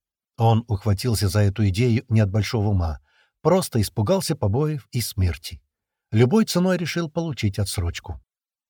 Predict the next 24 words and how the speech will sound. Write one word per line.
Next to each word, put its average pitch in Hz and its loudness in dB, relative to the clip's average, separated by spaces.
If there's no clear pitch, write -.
Он 120 0
её 107 2
получил. 107 -4
Бандиты 120 2
клюнули 135 2
на 95 4
удочку 143 -4
и 101 -2
действительно 120 0
оставили 117 0
его 92 0
в - -10
покое. 87 -4
Они 180 4
ушли, 180 0
заперев 113 2
железную 101 4
дверь, 156 0
и 104 2
унесли 95 2
с - -6
собой 98 -2
фонари. 82 -4
Но 110 2